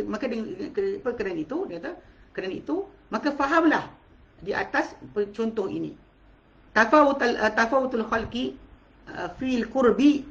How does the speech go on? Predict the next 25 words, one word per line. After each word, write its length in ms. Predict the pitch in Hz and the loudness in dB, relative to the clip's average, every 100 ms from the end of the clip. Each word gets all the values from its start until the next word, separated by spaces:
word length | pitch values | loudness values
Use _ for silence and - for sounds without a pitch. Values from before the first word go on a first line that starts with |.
| - | -4
minal, 400 | 214 220 214 160 | 0 2 0 -2
min 100 | 220 | -2
hadratil 480 | 202 208 208 202 180 | -2 0 0 0 -2
ilahiyah. 400 | 170 165 160 151 - - - | -2 -2 -2 -6 -8 -20 -4
Berbeza-bezanya 880 | 175 196 214 208 214 226 220 233 269 262 - | 0 6 6 6 6 6 6 2 -4 -10 -14
ciptaan 400 | - - 165 175 | -10 -6 -4 -4
makhluk 260 | 190 220 | -4 -4
Allah 140 | 190 190 | -6 -6
Ta'ala 240 | 190 175 165 | -6 -4 -2
ni 160 | 320 - - - - | -2 -4 -14 -8 2
pada 400 | 202 247 233 - | 4 6 6 6
mendekat 480 | 202 196 - 247 - | 4 2 4 0 2
diri 400 | 196 277 349 - - | 2 2 0 -4 -10
kepada 480 | 196 - 240 339 311 - | -6 -4 -2 -2 -4 -8
kehadiran 400 | 185 175 175 170 | -6 -4 -2 -2
ilahi. 400 | 160 160 165 160 - - - - - - | -4 -4 -6 -10 -20 -20 -20 -20 -20 -4
Fal 140 | - 202 | 6 8
atabatul 720 | 269 285 320 302 302 294 254 | 10 10 12 10 10 4 2
lati 400 | 240 233 233 175 - - | 2 0 -2 -6 -8 -8
hiya 400 | 254 262 247 269 | 0 2 6 8
akhirul 320 | 277 254 233 226 | 6 4 0 2
maidani 640 | 226 220 226 196 277 - - 208 | 2 4 4 2 -2 -8 -6 0
mauqiful 480 | 254 254 233 226 | 0 0 -2 0
jami'il 320 | 214 208 214 190 | 0 0 -2 -2
awam. 400 | 202 208 185 | 2 2 2